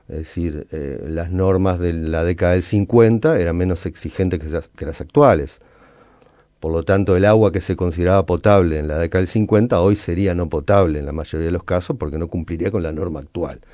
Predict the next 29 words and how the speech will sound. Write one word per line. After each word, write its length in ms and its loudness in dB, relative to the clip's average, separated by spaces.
O 40 -20
sea, 100 -8
a 40 -4
medida 260 0
que 100 -2
se 140 -2
va 120 4
investigando 600 2
y 40 -4
conociendo 560 -2
los 100 -6
contaminantes, 760 0
se 220 -2
van 400 4
rediseñando 800 4
las 140 4
normas 560 4
y 320 0
volviéndolas 760 0
más 240 -6
exigentes. 560 -6
O 60 -12
sea, 100 -6
que 100 -4
no 140 2
es 100 -4
un 80 2
concepto 480 0
absoluto, 760 -2